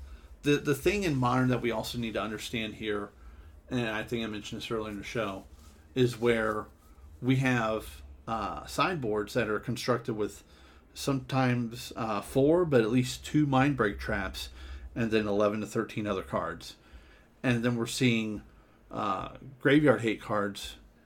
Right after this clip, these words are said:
in main decks, where people are even shaving Liliana the Veils from their Jund decks just to add in two Nile Spell Bombs. And we didn't learn our lesson from Hogak. And it's like, we, we need to,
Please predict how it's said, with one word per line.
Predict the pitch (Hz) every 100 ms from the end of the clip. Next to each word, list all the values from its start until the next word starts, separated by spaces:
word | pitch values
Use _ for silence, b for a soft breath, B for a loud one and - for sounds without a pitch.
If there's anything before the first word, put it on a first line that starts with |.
| -
in | 123 117 104 -
main | 123 131 143
decks, | 107 - - - - B B B
where | 120 117
people | - 170 160 151
are |
even | 139 120
shaving | 107 - 135 131 107 98
Liliana | 104 127 123 120 113
the |
Veils | 101 110 107
from | - 104
their | 95
Jund | - 113 160
decks | 110 82 - - B B B B -
just | 131 123
to | -
add | 113
in | 110
two | 107 127
Nile | 110 101 95
Spell | - 113 104
Bombs. | - - - - b b b b b b
And | 127 113 107 104 107 - - 131 127
we | 185
didn't | 208 127
learn | 139 135
our | 120
lesson | 120 127 120
from | - 101
Hogak. | 127 170 101 - - - b b b b _
And | 120 110 107 104 -
it's | 117 - 120
like, | 107 - _ _ _
we, | 127 123 135
we | 131 127
need | 131 123
to, | 117